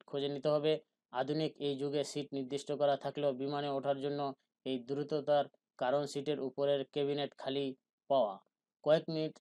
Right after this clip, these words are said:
দেরিতেই দীর্ঘ লাইন শেষে পড়তে হতে পারে। আর সিটে এসে দেখবেন উপরে সব ক্যাবিনেট সহযাত্রীদের মালপত্রে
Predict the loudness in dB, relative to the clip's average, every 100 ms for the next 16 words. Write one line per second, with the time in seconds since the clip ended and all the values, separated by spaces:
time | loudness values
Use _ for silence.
0 | -6 -4 -4 -2 -4 -4 -8 _ -10 -6
1 | -2 2 4 2 0 -4 -2 -4 -4 -8
2 | -4 -4 _ 0 0 0 _ _ _ _
3 | -6 -2 -2 -4 -8 -10 _ _ _ -4
4 | -4 -4 -4 -2 -2 _ -2 2 2 2
5 | -2 0 -2 0 0 0 0 -4 -12 -8
6 | -2 0 0 2 2 2 -6 -2 -2 -2
7 | -4 -6 _ _ -20 -10 0 4 4 2
8 | -2 -2 -2 0 -2 _ -4 -2 0 -2
9 | -2 -6